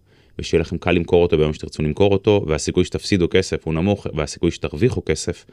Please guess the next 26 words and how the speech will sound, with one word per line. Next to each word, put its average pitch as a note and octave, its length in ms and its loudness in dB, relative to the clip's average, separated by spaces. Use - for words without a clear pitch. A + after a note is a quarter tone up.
הוא D#2+ 120 2
גבוה. D2 320 4
זה E2+ 480 4
האני E2 260 2
מאמין D#2+ 300 2
שלנו. D2 380 0
אנחנו G2 200 4
עובדים D3 200 6
עם F#3 80 6
אוכלוסייה G2 720 4
שהיא D#2 540 0
מדורגת F#2 600 6
בארצות D#2 400 0
הברית D#2+ 340 2
בין D#2+ 200 4
C - 300 -4
ל-D. D2+ 320 -2
למה G#2 180 6
אני G2+ 100 6
אומר E2+ 240 6
את D2+ 60 4
זה? C#2+ 60 -4
זו D#2 80 4
אוכלוסיית B2+ 420 4
צווארון G#2 340 2
כחול. E2 360 2